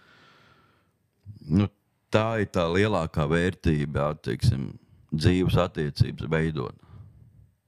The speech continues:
Tas ir vismaz man, nu, teiksim, domāju, ka arī visiem, jā.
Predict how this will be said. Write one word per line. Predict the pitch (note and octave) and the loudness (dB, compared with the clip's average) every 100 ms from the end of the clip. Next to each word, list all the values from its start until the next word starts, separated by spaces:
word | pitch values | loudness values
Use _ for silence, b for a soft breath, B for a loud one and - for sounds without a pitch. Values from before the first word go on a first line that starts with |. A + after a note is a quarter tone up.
| _ - - - | _ -20 -20 -8
Tas | - - | -2 0
ir | E2+ | 0
vismaz | E2 D#2+ D#2+ | 0 -2 -2
man, | F2+ D#2 | -2 -4
nu, | D#2 | -6
teiksim, | C#2 - C2+ C#2 - | -8 -8 -10 -10 -10
domāju, | C2+ E2 D2+ - | -4 -2 -2 -2
ka | |
arī | C#2 D2 | -2 0
visiem, | F2+ - B1+ A1+ | -2 -4 -8 -8
jā. | A#1 | -12